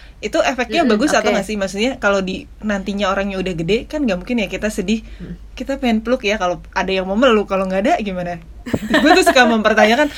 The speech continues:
Speaker 2: <laughs>
Speaker 1: sebenarnya ini nggak apa-apa nggak sih si anak selalu minta dihibur gitu maksudnya kalau
Speaker 2: Iya.
Speaker 1: dia sedih?
Speaker 2: Iya.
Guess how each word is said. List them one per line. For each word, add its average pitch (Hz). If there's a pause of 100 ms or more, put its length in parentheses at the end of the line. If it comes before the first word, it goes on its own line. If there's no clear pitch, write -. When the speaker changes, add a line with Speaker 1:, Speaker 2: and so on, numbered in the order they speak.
Speaker 2:
<laughs> -
Speaker 1:
sebenarnya 220
ini 294
nggak 208
apa-apa 196
nggak 214
sih 262
si -
anak 190
selalu 196
minta 190
dihibur 190
gitu 160
maksudnya 147
kalau 156
Speaker 2:
Iya. 175
Speaker 1:
dia 151
sedih? 131 (300)
Speaker 2:
Iya. 170